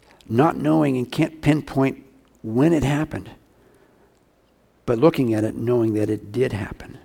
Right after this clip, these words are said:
that God, you came in and you renewed our mind. You took that away.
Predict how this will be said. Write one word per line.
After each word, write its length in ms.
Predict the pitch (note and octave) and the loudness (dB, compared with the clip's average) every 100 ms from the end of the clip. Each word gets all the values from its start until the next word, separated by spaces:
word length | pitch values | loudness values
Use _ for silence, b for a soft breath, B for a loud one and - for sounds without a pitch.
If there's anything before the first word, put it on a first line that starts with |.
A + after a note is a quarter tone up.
| _ | _
that 200 | - - | -10 -8
God, 360 | G#2 A2+ A#2+ G#2+ | -6 -2 -2 -2
you 160 | A#2+ | -6
came 280 | C3+ - A2 | -4 -4 -2
in 160 | A2 G#2+ | -2 -2
and 220 | G#2+ A2+ | -6 -4
you 160 | A#2 A2 | -4 0
renewed 480 | A2+ G#2 G#2+ G#2+ | 0 0 0 -2
our 120 | F#2+ F#2+ | -4 -8
mind. 320 | F2+ F#2+ F#2+ | -10 -10 -8
You 100 | G2+ | -8
took 300 | - - - | -6 -8 -6
that 160 | G#2+ | -8
away. 420 | G2+ F#2 F#2 - | -8 -10 -12 -14